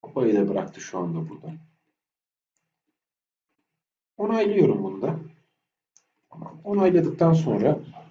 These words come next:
şöyle bir Ctrl S diyorum. Kaydediyorum tekrardan. Şöyle kabaya geldim.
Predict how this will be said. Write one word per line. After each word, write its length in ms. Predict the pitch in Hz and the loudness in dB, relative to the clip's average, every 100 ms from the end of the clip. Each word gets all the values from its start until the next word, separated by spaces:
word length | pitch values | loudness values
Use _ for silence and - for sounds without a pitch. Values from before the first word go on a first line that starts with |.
| _ _ _ _ | _ _ _ _
şöyle 400 | - - 120 120 | -8 2 4 4
bir 80 | 113 | 2
Ctrl 540 | - - 139 135 143 | 0 0 0 4 4
S 380 | 135 - 147 139 | 2 2 4 4
diyorum. 340 | 95 95 98 - - _ _ | 4 2 0 -6 -20 _ _
Kaydediyorum 600 | - 123 117 92 90 90 | 0 2 4 2 0 0
tekrardan. 540 | 87 87 92 90 117 - - _ _ - - - _ _ _ _ _ _ _ _ _ _ - - _ _ _ _ _ _ _ _ _ - | -2 -2 0 0 0 -4 -14 _ _ -16 -16 -16 _ _ _ _ _ _ _ _ _ _ -20 -20 _ _ _ _ _ _ _ _ _ -10
Şöyle 240 | 110 101 | -6 -4
kabaya 360 | 139 131 131 127 | 0 2 4 4
geldim. 540 | 131 113 101 101 - | 4 2 0 -4 -10